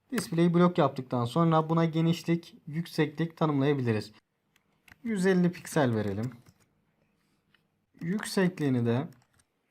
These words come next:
kırk beş piksel verelim. Padding verelim.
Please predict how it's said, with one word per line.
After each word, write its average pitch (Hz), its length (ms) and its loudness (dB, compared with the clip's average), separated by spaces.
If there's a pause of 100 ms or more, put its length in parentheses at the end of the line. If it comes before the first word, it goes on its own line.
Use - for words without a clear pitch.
(100)
kırk - 260 -4
beş 175 200 2
piksel 160 420 0
verelim. 110 340 -2 (4000)
Padding 220 400 4
verelim. 135 420 2